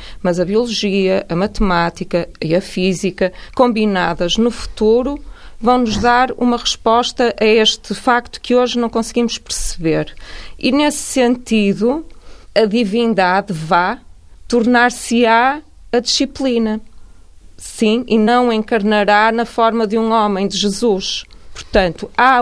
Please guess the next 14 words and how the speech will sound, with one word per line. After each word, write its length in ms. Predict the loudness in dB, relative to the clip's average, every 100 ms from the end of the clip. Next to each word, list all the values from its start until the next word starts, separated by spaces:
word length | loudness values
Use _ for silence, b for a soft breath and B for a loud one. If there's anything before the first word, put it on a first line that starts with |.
| 2
uma 180 | 2 2
procura 640 | 2 2 0 2 0 2
que 140 | 0 -2
é 80 | -2
quase 400 | 2 2 2 -2
a 40 |
procura 500 | 0 0 0 0 0
de 100 | -2
Deus, 680 | -2 0 2 0 -6 -8 -10 B B B B B
mas 380 | 0 2 2 0
que 160 | 0 0
acaba 420 | 2 4 4 2
por 200 | -2 -4
ser 580 | -2 2 2 2 -2